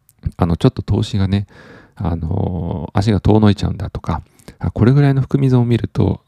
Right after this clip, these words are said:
うわ、ちょっと精神的に不安定になるんだっていうのを、まあ、知るいい機会だと思いますので、まあ、いろんな意味で前向きで使っていただけるといいと思います。で、次回ですね、まあ、次回になれるかわかんないですけど、別の動画で、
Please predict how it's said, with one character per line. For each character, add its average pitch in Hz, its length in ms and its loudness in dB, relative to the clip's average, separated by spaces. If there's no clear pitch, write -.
う 98 80 2
わ、 98 180 0
ち - 80 -4
ょ - 20 0
っ 92 40 -8
と 87 60 -6
精 117 160 0
神 117 180 -2
的 117 120 -4
に 110 80 0
不 120 180 0
安 127 100 -4
定 90 120 0
に 85 40 -12
な 85 120 -4
る 90 80 -8
ん 90 100 -10
だ 92 100 -8
っ - 40 -8
て - 160 -6
い 98 40 2
う 90 40 2
の 104 240 0
を、 101 120 -2
ま 104 120 -2
あ、 90 40 0
知 - 200 -4
る 104 100 -2
い 131 160 -2
い 120 60 -6
機 - 120 -20
会 104 240 -4
だ 87 100 -6
と 90 100 -10
思 85 160 -6
い 87 40 -4
ま 90 100 -4
す 92 120 -8
の 95 100 -6
で、 104 260 -2
ま - 100 -6
あ、 - 20 -4
い 104 100 0
ろ 135 100 2
ん 151 60 -2
な 156 80 2
意 160 60 2
味 120 80 0
で 82 160 -4
前 92 220 0
向 95 100 -2
き 135 100 0
で 139 120 4
使 - 180 -6
っ 82 40 -2
て - 140 -6
い - 60 -4
た - 120 -6
だ 87 80 -6
け - 100 -8
る 82 80 -6
と 90 140 -10
い 90 100 -4
い 78 60 -8
と - 180 -12
思 82 200 -6
い 85 80 -6
ま 78 120 -8
す。 - 140 -16
で、 98 680 0
次 143 140 -2
回 131 180 0
で - 80 -16
す - 100 -8
ね、 98 220 -2
ま 95 100 -4
あ、 - 20 0
次 101 140 -2
回 123 120 4
に 95 60 0
な 92 80 0
れ 92 60 -2
る 92 60 -4
か - 60 -10
わ 98 60 -6
か 95 120 0
ん - 20 -8
な 87 60 -8
い - 20 -8
で 90 60 -8
す - 80 -14
け 104 60 0
ど、 92 60 4
別 - 240 0
の 135 100 2
動 131 160 2
画 131 100 2
で、 147 280 2